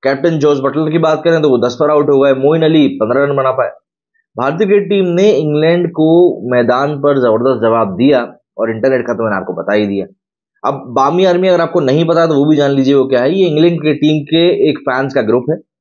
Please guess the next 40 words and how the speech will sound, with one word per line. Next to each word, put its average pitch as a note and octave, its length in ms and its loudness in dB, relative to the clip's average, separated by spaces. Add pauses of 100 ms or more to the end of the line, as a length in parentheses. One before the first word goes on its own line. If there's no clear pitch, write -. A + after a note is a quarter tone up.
(260)
जिसका D3+ 240 -2
कि E3+ 120 -2
नाम E3+ 280 -2
बर्मी D3 280 0
आर्मी D3 240 0
रखा C3+ 220 0
गया D3 220 2
है। F#3 100 -2
इंग्लैंड D3+ 340 0
की D#3 80 0
क्रिकेट C#3 260 0
टीम D3+ 280 -2
दुनिया C#3 300 0
के C#3 120 -6
किसी C3 300 -6
भी F3+ 100 2
कोने D#3+ 260 0
में D3+ 140 0
क्रिकेट B2 280 -6
खेलने B2+ 200 0
पहुंचती A2 420 -2
है, C#3 100 0
तो - 440 -6
इस F3+ 120 0
ग्रुप F#3+ 220 0
के G3 80 2
लोग F3+ 240 2
वहां E3+ 160 0
बड़ी D3 200 2
संख्या C#3 380 0
में E3+ 140 -2
उस E3 100 0
देश C#3 260 0
में C3 80 -6
पहुंच A#2 200 -4
जाते G#2+ 280 0
हैं, E3+ 80 0
और G3 180 0
मैदान C#3+ 300 0
पर C#3+ 280 -2